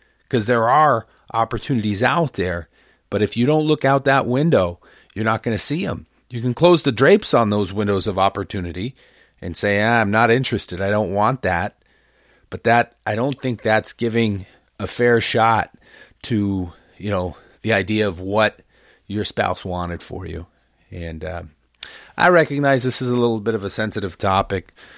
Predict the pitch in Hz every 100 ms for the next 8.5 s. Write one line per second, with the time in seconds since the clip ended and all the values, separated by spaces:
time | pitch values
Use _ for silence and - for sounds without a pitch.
0 | - _ - 95 98 - 107 95 - 101
1 | 107 - 98 101 - 92 92 - 90 -
2 | _ - - - _ 110 110 120 135 123
3 | - 113 - _ _ _ 117 123 131 127
4 | 131 123 107 110 - 113 120 123 120 -
5 | 113 107 - - - _ _ _ _ _
6 | _ _ _ _ 110 - 113 117 117 113
7 | 127 123 - 107 92 98 98 98 - 95
8 | 92 95 92 95 78